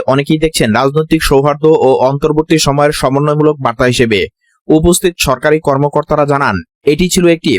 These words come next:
প্রোটোকল ভিত্তিক ও সৌজন্যমূলক সাক্ষাৎ, যার উদ্দেশ্য দেশের চলমান রাজনৈতিক পরিবেশে শান্তিপূর্ণ সহাবস্থানে বার্তা দেওয়া। অন্যদিকে বিএনপির ঘনিষ্ঠ সূত্রগুলো বলছে, এই গ্রহণযোগ্যতা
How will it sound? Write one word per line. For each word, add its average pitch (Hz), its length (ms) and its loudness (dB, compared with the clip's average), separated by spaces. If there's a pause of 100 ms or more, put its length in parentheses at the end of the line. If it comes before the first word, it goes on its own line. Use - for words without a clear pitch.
প্রোটোকল 165 420 0
ভিত্তিক 147 380 0 (100)
ও 135 140 4
সৌজন্যমূলক 156 640 0
সাক্ষাৎ, - 440 -4 (420)
যার 147 320 0
উদ্দেশ্য 147 340 0 (120)
দেশের 139 260 -2
চলমান 156 340 0
রাজনৈতিক 147 500 -2
পরিবেশে 151 440 2
শান্তিপূর্ণ 151 540 -2
সহাবস্থানে 147 640 0
বার্তা 123 320 -2
দেওয়া। 110 240 2 (460)
অন্যদিকে 165 420 0
বিএনপির 156 380 0
ঘনিষ্ঠ 135 300 2
সূত্রগুলো 151 440 2
বলছে, 151 280 0 (420)
এই 151 180 2
গ্রহণযোগ্যতা 160 640 2